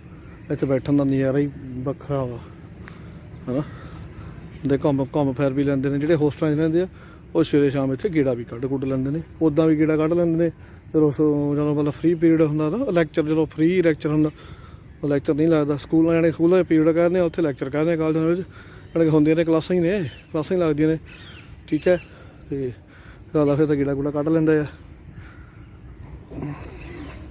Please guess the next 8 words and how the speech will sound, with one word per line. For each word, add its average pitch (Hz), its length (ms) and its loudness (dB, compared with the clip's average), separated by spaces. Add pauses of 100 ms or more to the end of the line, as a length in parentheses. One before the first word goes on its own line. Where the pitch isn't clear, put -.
(3250)
ਲਓ 139 280 2
ਜੀ, 123 120 -6
ਇੱਕ 135 140 -4
ਆਹ 165 100 4
ਦੂਸਰੀ 135 380 0
ਕੰਟੀਨ 131 380 -2
ਆ 127 140 -4
ਗਈ। 120 120 -8